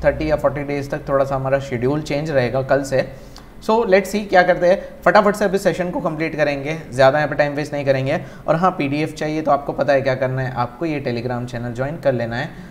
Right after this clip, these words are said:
ताकि जब भी मैं video डालूँ तो उसका notification तो मिलेगा ही, लेकिन पीडीएफ़ भी आपको regular basis पे दिन में दो बार मिलती रहेगी। So, मिलते हैं next session में, लेकिन अगर आप enroll करना चाहते हो तो thirty April last date है। मैं बार बार इसलिए याद दिलाता हूँ क्योंकि बाद में आपको ये मौका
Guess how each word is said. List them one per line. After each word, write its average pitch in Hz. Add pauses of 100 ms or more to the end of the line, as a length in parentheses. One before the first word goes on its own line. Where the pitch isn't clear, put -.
(200)
ताकि 160 (340)
जब 170
भी 196 (360)
मैं 131 (100)
video 131
डालूँ 175
तो 170
उसका 147
notification 175
तो 240
मिलेगा 226
ही, 135
लेकिन 123
पीडीएफ़ 139
भी 135
आपको 123
regular 131
basis 131
पे 143
दिन 127
में 127
दो 156
बार 127
मिलती 113
रहेगी। 101 (300)
So, 202
मिलते 170
हैं 202
next 190
session 196
में, 196
लेकिन 151
अगर 170
आप 165
enroll 160
करना 160
चाहते 151
हो 175
तो 180 (140)
thirty 165 (140)
April 139
last 127
date 143
है। 147
मैं 135
बार 135
बार 175
इसलिए 170
याद 160
दिलाता 156
हूँ 156
क्योंकि 135
बाद 120
में 139
आपको 127
ये 117
मौका 113